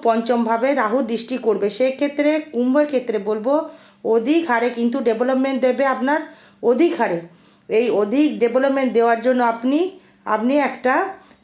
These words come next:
জীবনে প্রোগ্রেস করতে পারবেন এবং অর্থনৈতিক যে পরিকাঠামো রয়েছে সেটা বৃদ্ধি হবে, মানসিক একটা পরিকাঠামো বৃদ্ধি হবে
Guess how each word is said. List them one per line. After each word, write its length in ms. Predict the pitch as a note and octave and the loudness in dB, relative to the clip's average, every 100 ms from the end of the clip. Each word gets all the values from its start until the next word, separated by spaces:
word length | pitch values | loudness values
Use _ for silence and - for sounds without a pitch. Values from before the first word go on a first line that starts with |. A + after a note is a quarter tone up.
| F#3+ | -12
জীবনে 440 | G3 B3+ B3+ C#4 | -6 -2 0 0
প্রোগ্রেস 480 | D4 C4 C4 A#3 E4 - | 2 0 0 -2 -4 -2
করতে 300 | A3+ A3+ G#3 | -2 -2 -2
পারবেন 340 | G3 F#3 G3 | -2 -2 -4
এবং 480 | F3+ G#3 G#3+ C#4 C#4+ | -2 -2 0 -2 -2
অর্থনৈতিক 800 | F3 D#4+ - C#4 C4+ C4+ C4 C#4+ A3+ | 0 -2 -2 -2 -2 -2 -2 -2 0
যে 100 | C4+ | -4
পরিকাঠামো 720 | C4+ A3+ B3+ C#4+ C#4 C#4+ C#4 | -2 -2 -2 -2 -2 -2 2
রয়েছে 300 | A#3 A#3+ C4 | 2 2 -2
সেটা 360 | C4 A#3 A#3+ B3+ B3+ - - - | -2 -2 0 -2 -4 -10 -20 -6
বৃদ্ধি 300 | B3 G#3+ D4 | -6 0 2
হবে, 300 | C#4+ - C#4 C#4+ - | 2 2 0 0 -4
মানসিক 640 | G#3 G#3+ B3 B3+ C#4 C#4 - | -2 0 0 -2 -4 -4 -6
একটা 240 | A3+ B3+ | -4 -2
পরিকাঠামো 520 | B3+ B3 C4 C4 B3 | -2 -2 -2 -2 -2
বৃদ্ধি 300 | A3 B3+ B3+ | -2 -4 -2
হবে 300 | C4+ C4+ C4+ | 0 0 0